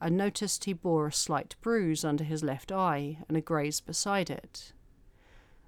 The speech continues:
With what they'd learned of Jean's last known movements, this was enough to warrant the arrest of Boshears. There's a still photograph of him being taken from Wethersfield.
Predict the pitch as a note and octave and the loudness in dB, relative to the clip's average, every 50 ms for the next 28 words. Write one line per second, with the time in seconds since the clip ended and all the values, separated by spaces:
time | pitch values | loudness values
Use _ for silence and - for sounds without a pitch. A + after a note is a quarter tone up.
0 | - - G#3+ G#3+ A3 B3+ C4+ - - A3+ G#3+ F#3+ - G3+ F#3+ F#3+ F#3 F3 E3+ D#3+ | -4 0 0 2 4 4 2 2 2 0 0 0 2 2 4 4 4 4 4 2
1 | E3 D3+ - - F3 E3+ D#3+ D3+ D3+ D3+ - E3+ D#3+ D#3 C#3+ - - - C3+ C3+ | 2 0 -2 0 2 4 6 6 4 4 2 2 0 0 0 -2 -2 -2 0 0
2 | C#3+ D3+ E3+ F#3+ G3+ G3 - D#3+ - - - - - - - - - - - - | 2 2 2 2 0 0 -2 -4 -6 -6 -8 -10 -10 -8 -6 -6 -6 -8 -10 -16
3 | - - - G3 F#3 - - - F3 D#3+ E3+ E3 F3+ G3+ F#3 D#3 - - - - | -18 -8 -2 -2 0 0 0 -2 0 0 2 2 2 2 0 -2 -4 -10 -8 -6
4 | E3+ D#3+ D#3 D#3 D3+ D#3 D#3 - - - D#3 D3+ D3 D3+ E3+ F3 F3 - - - | -2 0 2 2 2 2 0 -2 -4 -4 -2 -2 -2 0 -2 -2 -2 -2 -4 -4
5 | - - - - - F3+ F#3 F3+ - - - - - - - - - - - - | -4 -6 -10 -6 -2 -2 0 0 0 -2 -6 -6 -8 -10 -10 -10 -8 -8 -8 -10
6 | - - - - - - - - - - - - - - - - - - - - | -12 -16 -20 -20 -20 -20 -20 -20 -20 -20 -20 -20 -20 -20 -20 -20 -20 -20 -20 -20
7 | - - - - _ _ - - - F#3+ F3 G#3+ G3+ - - D#4+ C#4+ A#3 - - | -20 -20 -20 -20 _ _ -10 -4 -2 0 0 0 0 0 2 2 2 0 0 0
8 | B3 A3+ G#3+ - - - D#3 D#3 D3 - - D3+ - - D#3 D3+ D#3+ D3 D3 D#3 | 0 0 0 0 0 0 0 0 0 -2 -6 -10 -8 -4 -2 0 0 0 2 2
9 | D3 D3+ D#3+ D#3+ - - E3 D#3 D#3 - D#3 D3+ D3+ - - D3+ D#3 E3 G3 G3 | 2 2 2 0 0 0 -2 -2 -2 -2 -4 -4 -4 -2 -2 0 2 2 2 2
10 | F3 D#3 - - - - - - - - - - - | 2 0 0 -2 -4 -8 -10 -10 -10 -12 -14 -16 -16